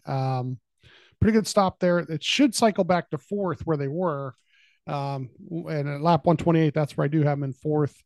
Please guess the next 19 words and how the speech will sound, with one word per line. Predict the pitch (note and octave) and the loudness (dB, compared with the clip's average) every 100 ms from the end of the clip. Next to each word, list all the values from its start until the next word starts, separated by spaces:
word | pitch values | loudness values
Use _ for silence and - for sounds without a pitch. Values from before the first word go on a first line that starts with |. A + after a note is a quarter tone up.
| _ - _ - | _ -20 _ -6
uh, | C#3+ | -4
about | B2 C3+ B2+ | -2 -4 -6
twelve | - - - F#3+ F3 | -12 -8 2 4 4
point | - E3+ | 2 2
eight | E3+ | 2
nine | E3+ D#3 | -2 -4
back | D3 D3 C3+ | -2 -2 -4
of | |
the | C#3 | -4
leader, | F3 F3+ F3 F3 C#3 _ _ | -2 0 0 0 -2 _ _
uh, | C#3+ C3+ | -6 -4
three | B2+ G3 | -2 0
point | F#3+ F#3 | 4 4
one | F3 E3 | 4 2
back | D#3+ D3+ - | 0 -2 -4
of | D3 C#3+ C#3 B2+ - - | -4 -2 -2 -4 -10 -10
the | |
twenty-four | D3 D3 C#3 - C#3 | -6 -4 -4 -4 -8
car. | - C3 A#2 | -6 -6 -6